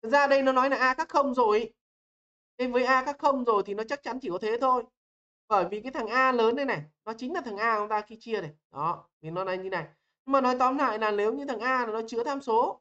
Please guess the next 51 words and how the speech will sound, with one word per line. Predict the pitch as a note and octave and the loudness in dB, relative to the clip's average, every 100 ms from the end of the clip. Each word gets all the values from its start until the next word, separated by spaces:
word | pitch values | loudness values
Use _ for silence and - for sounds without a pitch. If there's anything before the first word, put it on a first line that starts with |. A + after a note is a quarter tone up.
| - | -12
thì | F#3 | -6
nó | F#3 | -4
lại | G#3+ - | -6 -6
còn, | F3 E3 C#3+ _ | -6 -6 -12 _
còn | D#3+ D#3+ D#3+ | -6 -6 -6
điều | E3 E3 | -10 -6
kiện | F#3+ F#3+ | -8 -8
liên | G3+ | -8
quan | G#3+ G#3 | -2 -2
đến | G3+ | -4
thằng | G#3 | -8
này | E3 F3+ - _ - | -6 -8 -10 _ -18
suy | A3+ | -6
biến | G3+ A3+ | -4 -4
thành | A3 | -8
bậc | - | -6
nhất | A3 C#4+ | -4 0
cơ. | C#4 B3+ - _ _ _ | 0 0 -4 _ _ _
Rồi, | F#3 G3 E3 - _ - | 0 2 0 -8 _ -10
thế | C4 | 0
nếu | A#3+ C4 | 2 2
như | D4+ | 0
mà | C4+ G#3 G3+ | 0 0 -2
trong | B3 B3 | -6 -4
trường | G#3 | -2
hợp | G3 G3 | -2 -2
này | G3 | -4
A | G#3+ A#3 A3 | 0 2 0
nó | F#3+ | -2
chứa | G#3 G#3+ | -4 -4
tham | A#3+ A#3 | -4 -4
số | G3+ G#3 | 0 0
nhá, | B3+ B3+ - _ _ _ G3+ | -2 -6 -12 _ _ _ 0
thì | F#3+ | 0
hai | G3+ B3 B3 A3 | 0 0 0 0
này | F3+ | 0
này. | D3+ D3+ _ _ _ _ _ _ _ _ _ | -2 -6 _ _ _ _ _ _ _ _ _
Còn | F3 E3+ | -8 -2
có | F3+ | -2
gì? | G3+ F#3 G3 _ _ | 0 -6 -6 _ _
Đây | A3 A3 A3 | 0 0 2
có | F3+ G3 | 2 2
nghiệm | A#3+ - | 0 -6
kép | - C4 C4 | -2 -2 -2
x | A#3+ | -12
bằng | G3+ G#3 | -10 -8
x | |
không | A#3+ A3+ | -4 -4
này, | G3+ D3+ _ _ A3+ | -4 -8 _ _ -6
hai | A3 G3+ | -4 -4
này. | D#3+ | -6